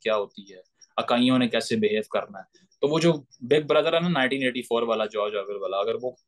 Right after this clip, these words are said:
वही करना है अभी तक तो चलेगा नहीं, बात ये है। तो अब unconditionally इसमें कोई एक च-, जगह appoint करना बहुत मुश्किल है और इस पे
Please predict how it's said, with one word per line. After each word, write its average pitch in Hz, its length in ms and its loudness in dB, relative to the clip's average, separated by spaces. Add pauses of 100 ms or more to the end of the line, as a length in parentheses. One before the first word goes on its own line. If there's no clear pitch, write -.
(140)
वही 147 140 2
करना 151 300 -2
है 151 100 0
अभी 147 100 -4
तक 147 180 -8
तो 147 60 -6
चलेगा 131 360 2
नहीं, 101 220 -6
बात 101 160 0 (100)
ये 92 140 -10
है। 85 60 -12 (640)
तो - 80 0
अब 147 180 0 (560)
unconditionally 165 1000 4 (680)
इसमें 156 320 0
कोई 156 180 0
एक 151 220 4
च-, - 140 -8
जगह 135 320 4
appoint 135 340 0
करना 135 300 -4
बहुत 131 260 0
मुश्किल 117 360 -4
है 113 160 -8 (260)
और 120 140 2
इस 117 120 -2
पे 127 280 2